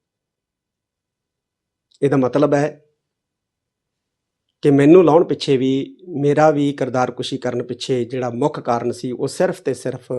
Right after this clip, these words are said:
ਦੋ ਦਸੰਬਰ ਦਾ ਹੁਕਮਨਾਮਾ ਸੀ। ਇਸ ਲਈ ਮੈਂ ਇਹਨੂੰ ਅੱਜ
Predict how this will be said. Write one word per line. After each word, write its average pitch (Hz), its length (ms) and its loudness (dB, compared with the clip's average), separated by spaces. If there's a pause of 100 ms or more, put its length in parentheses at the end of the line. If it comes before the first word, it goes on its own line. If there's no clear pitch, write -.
(120)
ਦੋ 147 240 0
ਦਸੰਬਰ 113 400 -8
ਦਾ 113 140 -8
ਹੁਕਮਨਾਮਾ 117 580 -6
ਸੀ। - 200 -16 (1800)
ਇਸ 135 160 -4
ਲਈ 139 100 2
ਮੈਂ 123 180 0
ਇਹਨੂੰ 127 180 -2 (120)
ਅੱਜ 123 140 -4